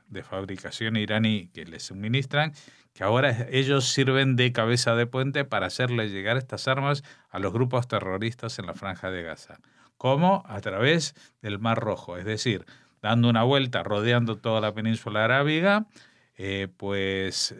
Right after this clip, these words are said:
se logra llegar a, a suministrar, em, esto directamente vía marítima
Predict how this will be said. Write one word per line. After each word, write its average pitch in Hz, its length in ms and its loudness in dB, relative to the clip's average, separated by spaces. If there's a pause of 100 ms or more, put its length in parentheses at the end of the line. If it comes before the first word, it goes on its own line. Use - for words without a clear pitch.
se - 260 -4
logra 117 640 2 (320)
llegar 117 600 2
a, 98 920 2 (460)
a 101 120 -10
suministrar, 110 1080 0 (440)
em, 98 1120 -6
esto 131 500 2
directamente 131 960 2
vía 120 360 4
marítima 131 880 0